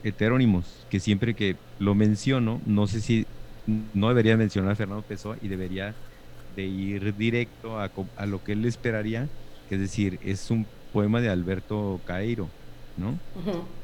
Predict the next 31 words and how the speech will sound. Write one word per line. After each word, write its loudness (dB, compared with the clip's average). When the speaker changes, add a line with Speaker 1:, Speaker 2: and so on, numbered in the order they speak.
Speaker 1:
Eh, 0
por -2
supuesto, 0
es-, 0
esto 4
no 6
sucede, 2
mm, 2
así -2
en 2
el -2
mundo. 0
Toda 0
la 2
gente 0
siempre -4
que -6
habla -4
de -4
Alberto -6
Caeiro -4
menciona -6
a -6
Pessoa, -6
¿ah? -8
Pero, 0
mm, -2
tal 6
vez, 2
no 2
sé, 0